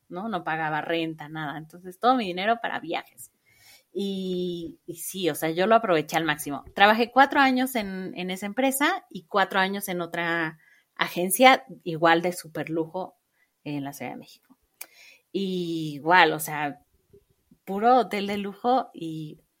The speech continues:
ya, ahora ya no trabajo ahí, digo, "Bueno, ya se acabaron esos tiempos", pero los aproveché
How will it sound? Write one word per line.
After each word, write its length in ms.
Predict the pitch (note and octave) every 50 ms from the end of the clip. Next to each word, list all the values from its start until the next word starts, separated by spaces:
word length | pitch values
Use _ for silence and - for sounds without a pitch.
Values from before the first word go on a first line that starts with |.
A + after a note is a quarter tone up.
| _ _ -
ya, 320 | D#3+ D#3 D#3 C#3+ B2 A#2
ahora 240 | E3+ F#3+ G3 A3+ B3
ya 120 | A#3 A3+ G#3+
no 140 | G3+ G3
trabajo 380 | F#3+ F#3 E3 D#3 D#3 D#3+ - E3
ahí, 280 | D#3+ E3 E3+ F#3+ G#3+ F#3+
digo, 260 | E3 D#3+ D3+ D#3 D3+
"Bueno, 240 | E3+ E3+ E3+ E3+ E3+
ya 160 | F3 F3 F3+
se 100 | - G#3
acabaron 480 | F#3+ - F#3+ F#3+ G3 A3+ A#3+ A#3+ A#3 G3+
esos 280 | G3+ - G3 G3 - -
tiempos", 340 | F#3 F3 F3 E3+ E3+ E3 -
pero 160 | F3+ E3+ E3+
los 220 | E3+ E3+ E3 E3+
aproveché 640 | E3 E3 - E3 E3 E3+ F3 E3+ E3+ G3+ A3+ A#3+ -